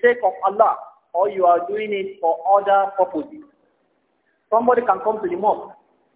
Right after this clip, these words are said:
and sit down with the Quran, reciting the Quran with melodious tune, with melodious voice. His intention is to recite the word of Allah and enjoy it and ponder over it and have the reward.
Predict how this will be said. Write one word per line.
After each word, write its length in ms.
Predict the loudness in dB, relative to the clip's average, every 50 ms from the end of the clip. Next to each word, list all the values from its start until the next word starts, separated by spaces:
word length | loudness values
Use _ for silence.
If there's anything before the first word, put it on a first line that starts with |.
| _ _ _ -10 -8
and 140 | -8 -8 -8 -6
sit 140 | -6 -2 2
down 180 | 2 2 2 2
with 100 | 0 -2
the 60 | -4
Quran, 480 | -4 0 0 0 2 2 0 0 -2 -6 -14 -18 -20 -20 _ _ -6
reciting 600 | -4 -4 -4 -4 0 0 0 0 0 -2 -4 -4
the 80 | -4 -4
Quran 500 | -4 -4 -2 2 2 2 2 2 -2 -8 -16 -20 -20 _ -14
with 200 | -10 -8 -8 -8 -10 -16 -8 -2
melodious 640 | 0 2 4 4 4 4 4 4 2 2 2 2 0 -4 -8
tune, 280 | -6 -4 -4 -4 -6 -10 -18 -20 _ _ _ _ _ _ _ _ _ _ _ _ _ _ _ -4
with 160 | -4 -4 -4 -4
melodious 580 | -2 0 2 4 4 4 4 4 2 2 2 0 2
voice. 240 | 2 2 2 2 -2 -12 -16 -18 -20 _ _ _ _ _ _ _ _ _ _ _ _ _ _
His 180 | -6 -6 -4 -2 -2
intention 800 | -2 -2 0 0 0 0 0 0 0 2 2 2 2 0 -2 -6 -10 -14 -16 -18 -18 -14
is 120 | -14 -14 -10 -4 2
to 220 | 4 4 4 4
recite 640 | 2 0 -2 -4 -6 -2 2 2 2 2 2 -4
the 80 | -6 -2
word 200 | 0 0 2 2
of 100 | 2 0 -2 -2 -4
Allah 460 | -2 0 2 4 2 2 2 -4 -10 -14 -18 -20 _ _ _ _ -2
and 140 | -2 -2 0 0
enjoy 440 | 0 0 0 0 0 4 4 6 6 4
it 460 | 2 0 -6 -6 -8 -12 -18 -20 -20 _ -6 -4
and 140 | -4 -4 -4 0
ponder 320 | 0 2 2 2 2 2
over 340 | 2 2 2 2 2 2 2
it 100 | 0 -4 -6 -8
and 140 | -10 -8 -2
have 200 | -2 -2 -2 -2
the 60 | -2 -2
reward. 260 | 0 0 0 0